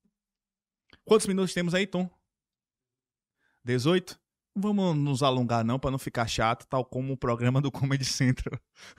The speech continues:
<laughs> Vamos terminar aqui. Esse foi mais um episódio do Caverna do Ogro Podcast. Muito obrigado por seguir, tá certo?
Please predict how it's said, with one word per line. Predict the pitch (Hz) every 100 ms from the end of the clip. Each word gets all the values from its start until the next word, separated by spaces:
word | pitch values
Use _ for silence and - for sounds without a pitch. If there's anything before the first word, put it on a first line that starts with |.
| _
<laughs> | 240 208 _ - - _ 160 - - - 175 -
Vamos | 196 190
terminar | 196 185 180
aqui. | 151 - 165 185 - -
Esse | 160 165
foi | 190
mais | 185 170
um |
episódio | 226 214 165 165 185 180
do | 190
Caverna | 190 135 156 196
do | 175 165
Ogro | 185 175
Podcast. | 165 180 160 - 131 -
Muito | 170 185
obrigado | 160 135 131 127
por | -
seguir, | - 135 123 139 175 _ _ _
tá | - 107
certo? | 135 156 175